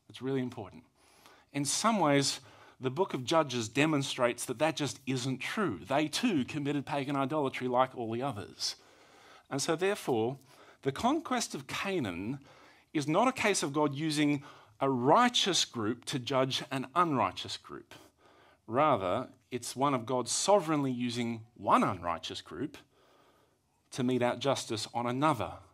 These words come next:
unrighteous group. Uh, as the perfect judge, God is able to bring justice even while using imperfect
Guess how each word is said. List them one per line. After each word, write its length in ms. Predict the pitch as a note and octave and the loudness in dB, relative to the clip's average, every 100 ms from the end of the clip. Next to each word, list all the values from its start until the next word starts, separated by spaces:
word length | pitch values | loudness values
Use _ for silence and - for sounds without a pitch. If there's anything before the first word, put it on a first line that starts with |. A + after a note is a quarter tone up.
| _ - | _ -4
unrighteous 500 | A2+ F#2 D#2+ - F2+ | -4 -4 -10 -16 -18
group. 320 | - - _ - _ _ _ _ - | -18 -20 _ -20 _ _ _ _ -18
Uh, 120 | E2 E2+ - | -18 -16 -2
as 240 | A#2 A2+ | -2 -2
the 140 | A2 A2 | -4 -10
perfect 720 | - C#3 C3 - - - G2 | -6 -4 -4 -6 -10 -14 -6
judge, 640 | B2+ A#2+ E2 B2+ C3 - - - - | -2 -2 -2 -6 -8 -10 -16 -20 -10
God 300 | A#2 A#2 A#2+ | -4 -2 0
is 180 | A2+ G#2+ - | 0 -2 0
able 340 | A#2+ D#3 B2+ A#2 | 2 2 0 -6
to 200 | - A#2+ | -6 -8
bring 500 | A2+ C3 B2 A#2 A2 - _ G2 | -4 -4 -4 -4 -10 -20 _ -6
justice 840 | B2 C#3+ - - F2+ G#2 - - G#2+ - _ _ | -2 -2 -2 -6 -4 -2 -2 -4 -10 -20 _ _
even 340 | A#2+ A#2 A2 | -4 -2 -2
while 220 | G#2+ G#2 G2+ | -2 -2 -2
using 580 | A2+ A#2 F2+ F2 G2+ - | -4 -4 -4 -10 -12 -10
imperfect 640 | G#2+ F#2+ - F2 - F2+ | -10 -10 -10 -12 -12 -18